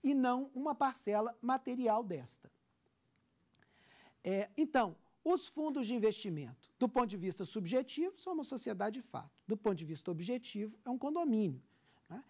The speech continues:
E é bobagem nós ficarmos disputando um ou outro conte-, um ou outro conceito. É perfeitamente cabível entendermos, do ponto de vista subjetivo como sociedade, de fato,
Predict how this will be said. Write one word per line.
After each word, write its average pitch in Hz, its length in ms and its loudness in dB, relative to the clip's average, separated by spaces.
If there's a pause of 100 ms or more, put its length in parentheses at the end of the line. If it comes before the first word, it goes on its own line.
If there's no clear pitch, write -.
(200)
E 233 60 4
é 269 40 4
bobagem 294 540 2
nós 302 160 -6
ficarmos 254 400 0
disputando 254 720 -2
um 262 160 0
ou 302 160 2
outro 247 220 0
conte-, 294 460 -4 (200)
um 247 120 -2
ou 285 100 2
outro 262 160 0
conceito. 254 600 -2 (320)
É 226 140 2 (340)
perfeitamente 254 760 0
cabível 240 560 2
entendermos, 240 680 2
do 196 120 -4
ponto 190 180 -2
de 170 80 -4
vista 170 260 -2
subjetivo 170 600 -2
como 160 160 -6
sociedade, 240 720 -2 (420)
de 185 120 -2
fato, 190 440 0